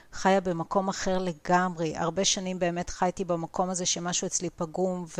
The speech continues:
ושהמצב שלי הכי גרוע מאחרים, והיום אני יודעת מי אני. לא, לא הכל מושלם אצלי.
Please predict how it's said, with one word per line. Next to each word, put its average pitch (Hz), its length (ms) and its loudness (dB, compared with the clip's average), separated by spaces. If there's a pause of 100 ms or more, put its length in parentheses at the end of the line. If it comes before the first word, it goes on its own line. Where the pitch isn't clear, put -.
(540)
ושהמצב 185 1000 4
שלי 196 240 0
הכי - 180 0
גרוע 180 280 6
מאחרים, 180 720 0
והיום 185 580 2
אני 185 120 0
יודעת 180 480 4
מי 190 200 0
אני. 160 260 0 (280)
לא, 208 320 6
לא 196 220 8
הכל 254 240 4
מושלם 165 640 2
אצלי. 156 340 -2